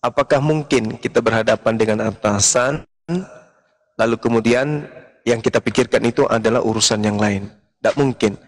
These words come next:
Yang kita dengarkan pada saat kita menghadap atasan adalah setiap kata demi kata yang terlontar dari mulut atasan. Habis itu kita manggut-manggut dengan, dengan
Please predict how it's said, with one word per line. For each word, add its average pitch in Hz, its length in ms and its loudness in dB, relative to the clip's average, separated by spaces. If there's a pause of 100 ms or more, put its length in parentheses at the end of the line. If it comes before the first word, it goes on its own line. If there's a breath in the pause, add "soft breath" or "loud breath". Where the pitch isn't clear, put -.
(360 loud breath)
Yang 127 360 0
kita 127 200 0
dengarkan 135 600 0
pada 123 200 0
saat 120 240 0
kita 123 200 0
menghadap 123 520 0
atasan 117 480 -2
adalah 113 280 0
setiap - 480 -2
kata 131 440 -2
demi 120 200 0
kata 117 320 0
yang 113 120 -4
terlontar 113 560 -2
dari 110 240 0
mulut 107 320 0
atasan. 98 480 -2 (440)
Habis 104 320 -2
itu 151 80 4
kita 123 240 0
manggut-manggut 113 720 0
dengan, 123 480 0 (680)
dengan 147 440 0